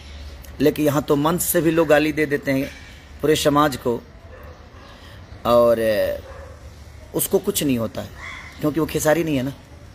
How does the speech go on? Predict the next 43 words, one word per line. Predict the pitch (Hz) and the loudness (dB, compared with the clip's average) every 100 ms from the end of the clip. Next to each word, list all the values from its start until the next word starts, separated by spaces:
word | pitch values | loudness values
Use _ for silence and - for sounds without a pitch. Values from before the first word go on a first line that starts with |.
| - - - - | -20 -20 -12 -8
खेसारी | 113 127 139 151 | -2 0 2 2
अगर | 143 | 2
बंद | 131 143 | 2 -2
कमरे | 127 131 147 | -2 0 0
में | 147 | 0
भी | 143 | -2
बोल | 135 139 | 0 0
दे | 135 | 0
तो | 135 127 | 0 -2
उसके | - 139 | -2 -2
लिए | 135 127 | 0 0
पूरी | 131 139 135 - - - - - | -2 -2 -4 -12 -18 -18 -16 -10
कलाकार | - 117 131 135 131 | -2 0 4 4 4
बंधु | 120 117 139 113 | 0 -2 -2 0
आकर | 117 131 | 0 -2
सबकी | 123 120 117 131 | -4 -4 -4 -2
अपनी | 147 143 139 | -2 -2 0
प्रतिक्रिया, | 139 - - 135 147 | 0 0 -2 2 2
इतने | 139 135 165 | 2 -2 -4
शिक्षित | 170 143 - 185 - | -4 -4 -4 -4 -2
हो | 147 | 0
जाते | 147 135 139 | 2 2 2
हैं | 127 | 0
ये | 120 - - - - - - - - - - - | -2 -4 -12 -20 -20 -20 -20 -20 -18 -18 -10 0
कि | |
लगता | 143 147 147 165 | 2 2 4 4
है | 160 | 4
कि | 151 | 2
ये | 156 170 160 127 107 - - - - | 0 2 2 0 -4 -14 -18 -18 -6
<clears throat> | 185 | -4
विश्वविद्यालय | 170 170 143 175 180 160 147 151 170 | -2 0 0 2 2 2 4 6 6
से | 170 160 | 2 4
पढ़ | 143 139 | 2 4
के | 165 | 2
आए | 160 151 | 4 2
हैं | 165 | 0
और | 127 131 127 | -2 -2 0
मैं | 135 147 | 0 0
भैंस | 110 147 156 | 0 0 0
से | 143 | 2
डायरेक्ट | 143 147 131 | 4 4 2
आ | 131 | -2
गया | 123 127 | -2 -4